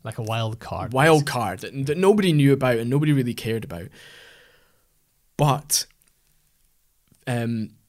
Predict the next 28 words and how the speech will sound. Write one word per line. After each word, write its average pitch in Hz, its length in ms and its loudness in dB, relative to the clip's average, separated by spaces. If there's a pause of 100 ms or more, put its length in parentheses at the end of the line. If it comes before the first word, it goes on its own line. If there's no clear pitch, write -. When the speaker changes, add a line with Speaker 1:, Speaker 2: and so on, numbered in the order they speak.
(1200)
Speaker 2:
they'd 123 200 -6
campaigned 156 540 0
for 120 120 -4
s-, - 160 -4
for, 110 400 -6
for 113 140 -8
a 107 60 -4
long 123 220 -2
time, 131 360 0
and 107 100 -6
the, 104 120 -10
the, 107 180 -12 (120)
the - 80 -16
Kosovan 120 360 -4
Olympic 117 360 -6
Committee 113 340 -8
had 98 100 -10
compa-, 110 360 -10
campaigned 131 520 -2
for 101 60 -12
a 104 40 -10
long 104 140 -10
time 104 200 -12
to - 80 -14
be 101 100 -14
recognized, 101 800 -10
and 92 120 -16
they 95 60 -12